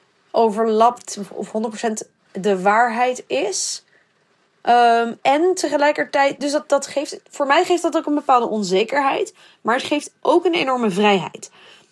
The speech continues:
En dat is precies, je moet dat een soort van aankunnen. Ik vind zelf dat het getuigt van groei. Ehm, dat het getuigt van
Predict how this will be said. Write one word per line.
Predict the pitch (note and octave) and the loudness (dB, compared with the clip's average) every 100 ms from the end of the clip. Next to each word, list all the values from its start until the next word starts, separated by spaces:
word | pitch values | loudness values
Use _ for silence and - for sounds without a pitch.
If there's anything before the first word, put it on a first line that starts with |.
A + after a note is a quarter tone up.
| _ - | _ -4
En | A3 A3 | 0 4
dat | E4 | 4
is | F4+ | 2
precies, | - C#4 - G#3 F#4+ G4+ | -4 -4 -2 2 2 2
je | A#3+ C4+ | -4 2
moet | F4+ | 4
dat | G4+ | 4
een | D#4+ | 2
soort | E4 - | 0 0
van | A3 _ - | -4 _ 0
aankunnen. | C4+ E4+ - F3 E3+ A3 G#4+ _ _ _ _ _ _ _ _ _ _ - | 2 2 2 0 0 -4 -6 _ _ _ _ _ _ _ _ _ _ -4
Ik | C4 - | -4 -2
vind | D4 B3 | -4 0
zelf | B3+ C#4 | 0 0
dat | A#3 | 0
het | A3 | 0
getuigt | G#3 G#3 A3 A3+ A3+ - | -4 -6 -2 0 -2 -6
van | G3+ G3 | -4 -4
groei. | G3 G3+ G3+ A3+ E4 - _ _ _ - _ _ _ _ | -4 -2 0 0 -4 -8 _ _ _ -20 _ _ _ _
Ehm, | A3 A3 G#3+ G3+ G3+ G3 | 0 2 2 2 -2 0
dat | G#3+ | 0
het | A#3+ A3+ | 0 -4
getuigt | A3+ G#3+ G#3 G#3 | -2 0 0 -2
van | - G3+ G3 G3 F3+ | -2 0 0 -4 -6